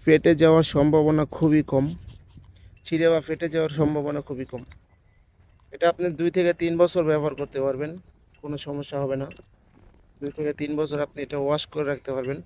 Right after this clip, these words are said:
আপনার কাজ শেষে এটা ওয়াশ করে রাখতে পারবেন। এটা ওয়াশফুল,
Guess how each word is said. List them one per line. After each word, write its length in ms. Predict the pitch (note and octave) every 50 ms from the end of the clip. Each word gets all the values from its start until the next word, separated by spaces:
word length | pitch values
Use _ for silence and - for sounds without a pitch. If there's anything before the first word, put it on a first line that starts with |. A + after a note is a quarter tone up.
| _ - _ _ _ _ _ -
আপনার 260 | - - - - D3 -
কাজ 200 | - D#3+ D3+ D3+
শেষে 260 | - - D#3 D3+ D#3+
এটা 140 | D3+ - D#3 D3+ D3
ওয়াশ 160 | D3 D#3 D3+ -
করে 180 | - D#3+ D#3 D3
রাখতে 220 | C#3+ B2 - C#3
পারবেন। 300 | B2+ C3 C3 B2+ C#3+ D3+ E3 E3 _ _ -
এটা 140 | C3+ C3+ C#3
ওয়াশফুল, 440 | C3+ C3+ C#3 C#3 C#3 - - C3+ C3+